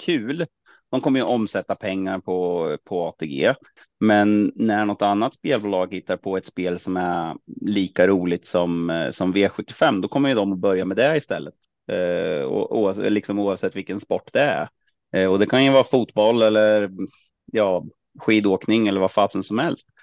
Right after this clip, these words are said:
När någon kommer på att man kan göra lika bra streckspel på, eh, vad heter det, skid-, eh, vad heter det, med sp-, sprint eller någonting sånt där, då ligger vi <laughs> risigt till ju. Men,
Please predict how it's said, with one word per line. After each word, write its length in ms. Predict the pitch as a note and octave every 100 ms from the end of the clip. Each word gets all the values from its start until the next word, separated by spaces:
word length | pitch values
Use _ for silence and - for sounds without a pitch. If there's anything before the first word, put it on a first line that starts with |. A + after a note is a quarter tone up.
| _ -
När 180 | A2+ A2
någon 160 | B2
kommer 240 | C3 C#3+ C3+
på 180 | -
att 80 | G#2
man 120 | G2
kan 160 | F#2+ G#2
göra 180 | G2+ G2
lika 240 | F#2+ F#2
bra 160 | A#2 G2+
streckspel 680 | - F#2+ - - G2 G2 F#2+
på, 460 | - F2+ F#2 F2+ F2+
eh, 480 | E2+ D#2 C#2 -
vad 120 | F2+ F2+
heter 380 | F2+ _ F#2+
det, 1500 | F2+ F2 E2+ E2+ D#2+ D#2+ E2+ E2+ - - - G2+ - B1+ - -
skid-, 500 | - G2+ F2+ F2 D2+
eh, 240 | F#2 F2
vad 120 | G2+
heter 200 | A2 A2+
det, 80 | F2
med 120 | F#2
sp-, 300 | F#2 - -
sprint 540 | F2 - A#2 C3 G#2 -
eller 180 | F#2+ F#2+
någonting 400 | G2+ G2+ G2 F#2+
sånt 200 | F#2 -
där, 240 | C3+ G2
då 360 | G2+ B2 A#2 G#2+
ligger 340 | G2+ G2+ G2
vi 160 | G2 G2+
<laughs> 60 |
risigt 440 | - C3 - D3+ -
till 200 | - -
ju. 100 | - - - _ -
Men, 320 | F#3+ E3 E3